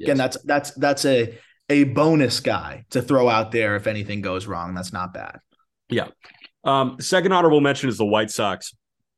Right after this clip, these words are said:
Speaker 2: One of these things is not like the other. Andrew Benintendi, Luis Robert, and Gavin Sheets is the projected opening day outfield. There were two massive holes for them in the corners last year.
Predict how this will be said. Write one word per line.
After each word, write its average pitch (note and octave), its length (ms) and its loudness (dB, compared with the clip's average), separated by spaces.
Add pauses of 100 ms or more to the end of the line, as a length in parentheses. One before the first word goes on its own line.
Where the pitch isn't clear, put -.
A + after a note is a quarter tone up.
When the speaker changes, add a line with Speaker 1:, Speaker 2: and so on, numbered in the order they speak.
(140)
Speaker 2:
One B2 240 -2
of G#3 80 -2
these F#3 180 -2
things D3 280 -2
is G#2+ 120 -8
not A2+ 220 -4
like A2+ 200 -6
the F#2 140 -8
other. - 260 -16 (440)
Andrew E3 320 0
Benintendi, B2 720 0
Luis A#2 400 -6
Robert, A2 420 -2
and G2+ 160 -12
Gavin G2+ 360 -4
Sheets - 600 -12
is F#2+ 140 -8
the G2 100 -6
projected F#2+ 640 -2
opening G2 360 -4
day F2 460 -2
outfield. F2 460 -10 (680)
There C#3 360 4
were D#3+ 300 4
two A3 460 2
massive G2+ 520 -2
holes F#2+ 360 -6
for G#2 200 -8
them F2+ 540 -8
in A#2+ 120 -6
the G2 60 -6
corners G2 500 -4
last F2+ 340 -8
year. G1+ 220 -18